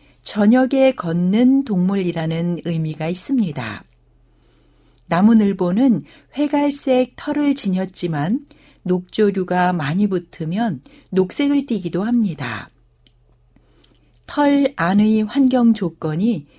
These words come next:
녹조류가 자라나기에 알맞기에 녹조류가 털 안에서 빠른 속도로 자라나게 됩니다. 같은 나무늘보에 속하는 종들을 제외하면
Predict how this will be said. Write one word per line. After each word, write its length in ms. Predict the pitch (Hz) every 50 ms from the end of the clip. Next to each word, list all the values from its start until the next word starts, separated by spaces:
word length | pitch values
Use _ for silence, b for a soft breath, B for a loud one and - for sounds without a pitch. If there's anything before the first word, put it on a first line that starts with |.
| b b b b b
녹조류가 840 | 196 208 208 208 - - 277 277 254 254 240 - 233 233 226 233 226
자라나기에 880 | 226 - 185 165 180 190 190 180 175 160 - - 180 180 175 180 175
알맞기에 840 | - - 147 156 156 175 190 202 - - 180 156 143 156 190 254 285 277 b b b b b b b b b
녹조류가 920 | 170 180 175 175 - - 202 190 180 180 180 - 180 180 180 185 185 185 185 _
털 300 | - - 254 240 240 220
안에서 680 | - 147 156 160 156 151 151 - 226 233 214 170 147 B B B B B B -
빠른 360 | 143 165 - 311 311 302 311
속도로 840 | 294 - 269 - - _ - 202 190 180 165 151 156 175 220 262 B B B B -
자라나게 640 | - - 165 160 165 170 170 156 143 143 156 160 180
됩니다. 680 | 214 226 226 214 185 147 143 143 131 120 - - _ _ _ _ b b b b b b b b b b b b b
같은 580 | - 208 190 - _ - 285 294 277 277 262
나무늘보에 920 | 226 180 160 165 202 233 247 240 240 233 208 202 196 190 190 190 190 190 190
속하는 720 | 190 - 247 - - 233 226 214 208 208 208 208 208 208 208
종들을 640 | - 214 185 180 180 175 - 185 185 190 185 190
제외하면 880 | 185 - - 151 156 165 170 175 165 151 139 143 170 208 226 185 135